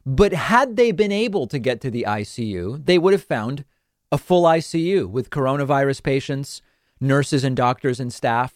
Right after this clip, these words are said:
under huge strain from dealing with a full I C U and the pandemic. Now, the reason that there weren't many cars in the parking lot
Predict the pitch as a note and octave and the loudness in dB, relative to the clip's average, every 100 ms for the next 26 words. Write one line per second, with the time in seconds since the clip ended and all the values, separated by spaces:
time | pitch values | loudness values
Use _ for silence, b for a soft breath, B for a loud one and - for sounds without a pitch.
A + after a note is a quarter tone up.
0 | _ - C3 B2 B2 - C3+ C3 A#2 - | _ -6 -4 -2 -6 -4 -2 -2 -4 -12
1 | - - - C#3+ A2+ G#2 B2 - _ _ | -16 -12 -2 0 0 -2 -8 -12 _ _
2 | - C#3+ C3 C#3+ E3+ A2 A#2+ B2+ _ - | -4 0 2 6 4 4 -4 -10 _ 0
3 | D3 C3 - C3+ A#2 A#2 - B2 G#2+ G#2 | 2 2 2 2 2 -2 -6 -6 -4 -6
4 | - _ _ _ - C3 B2+ E3 E3 G#3+ | -10 _ _ _ -4 -2 0 2 4 2
5 | A2 - C3 C3+ C#3+ C#3+ D#3 D#3+ G3+ G3 | 2 -6 0 0 0 0 0 0 0 0
6 | F3+ D#3+ D#3+ D3+ C3 D#3+ C#3 C#3+ C#3 - | 0 0 0 0 2 -2 -2 -4 -4 -2
7 | C3+ C3 A#2+ - C3 A#2 E3 F#3 E3 A#2 | 0 0 -4 -8 -8 -4 0 0 -2 -6
8 | G2+ G2 | -4 -6